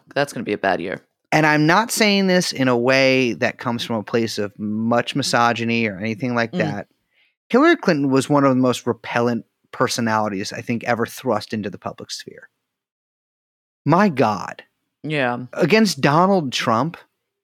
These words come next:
Speaker 2: what were these fools thinking?
Speaker 1: This is a thing that is coming from a place of just total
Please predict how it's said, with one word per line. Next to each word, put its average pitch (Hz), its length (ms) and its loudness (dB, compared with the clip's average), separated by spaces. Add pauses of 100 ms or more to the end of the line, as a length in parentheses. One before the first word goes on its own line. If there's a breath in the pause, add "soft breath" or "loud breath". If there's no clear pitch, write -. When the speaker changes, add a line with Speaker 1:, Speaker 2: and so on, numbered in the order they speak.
(540)
Speaker 2:
what 240 120 0
were 247 120 4
these 131 180 -2
fools 127 640 2
thinking? 110 300 -4
Speaker 1:
This 453 160 4
is 294 160 4
a 277 80 4
thing 202 560 2
that 160 340 4
is 165 220 0
coming 147 400 -4
from 175 180 -6
a 175 80 -2
place 160 460 -4
of 131 400 2
just 135 340 -2 (260)
total 147 880 4